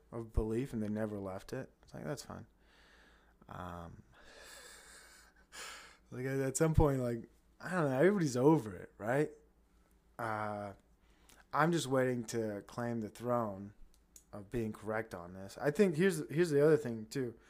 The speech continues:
I think it totally could have been some bio-, like, when you look at World War Three kicking off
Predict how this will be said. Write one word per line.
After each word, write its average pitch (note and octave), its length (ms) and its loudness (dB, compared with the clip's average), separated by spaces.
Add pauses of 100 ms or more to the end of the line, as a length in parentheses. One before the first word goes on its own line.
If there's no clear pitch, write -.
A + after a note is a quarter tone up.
(300)
I F#3 180 8
think C#3+ 240 0
it A#2+ 120 -8
totally D3 240 6
could D#3 140 2
have D3 100 2
been C3 140 2
some A#2+ 160 -6
bio-, B2 580 2 (440)
like, A#2+ 140 -2
when D3+ 100 2
you D#3+ 80 4
look E3 180 2
at D3+ 80 -2 (120)
World D3 240 4
War C#3 100 2
Three C#3 240 -4
kicking D3+ 260 -4
off D3 240 0